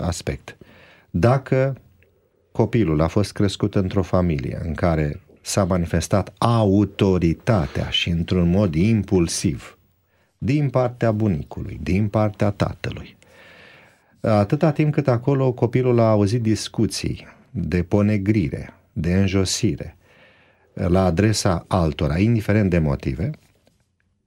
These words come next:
este foarte probabil ca acel copil, ajuns la maturitate, să continue zestrea pe care a primit-o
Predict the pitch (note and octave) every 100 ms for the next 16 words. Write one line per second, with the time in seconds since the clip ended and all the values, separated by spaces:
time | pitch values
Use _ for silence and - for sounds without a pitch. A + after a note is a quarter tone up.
0 | _ _ - G#2 G#2+ - A2 G#2 F#2+ -
1 | - _ _ _ _ - - D#3+ D#3+ B2
2 | - F#2+ F2 D#2+ A2+ C#3+ - G#2+ F2+ E2
3 | - F#2 - A2 A2+ - E2+ - F2+ A#2+
4 | A#2 - - F2 D2+ G#2 G2+ F2+ E2 D2+
5 | D2 C#2 D2 C#2+ - B2+ - _ - -
6 | G#2 A#2+ D#3 - _ _ _ _ _ _
7 | _ - G2+ E2 - B2 F2 D2+ F#2+ C#3
8 | F2 D2 A#2 - - E2+ - E2+ F#2 E2+
9 | D2+ D#2 C#2+ C#2 F#2 A#2